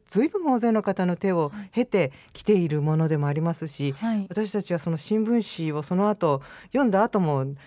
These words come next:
Speaker 1: いろいろに使って利用しているっていう意味ではね、
Speaker 2: はい。
Speaker 1: 大事な資源だなとも思ってるんですけど、
Speaker 2: はい。
Speaker 1: でも、それでもこれからそういう新聞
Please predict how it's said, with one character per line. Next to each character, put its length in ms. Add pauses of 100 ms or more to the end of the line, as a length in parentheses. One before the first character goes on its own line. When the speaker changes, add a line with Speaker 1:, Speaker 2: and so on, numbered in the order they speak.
(180)
Speaker 1:
い 40
ろ 120
い 40
ろ 120
に 140
使 180
っ 60
て 340
利 220
用 180
し 120
て 140
い 60
る 100
っ 60
て 160
い 120
う 20
意 60
味 120
で 120
は 120
ね、 160 (220)
Speaker 2:
は 220
い。 100
Speaker 1:
大 220
事 100
な 100
資 180
源 200
だ 100
な 180
と 120
も 80
思 140
っ 80
て 180
る 140
ん 20
で 100
す 80
け 140
ど、 80
Speaker 2:
は 260
い。 180
Speaker 1:
で 140
も、 60
そ 160
れ 80
で 80
も 120
こ 100
れ 100
か 140
ら 200
そ 200
う 40
い 100
う 100
新 300
聞 380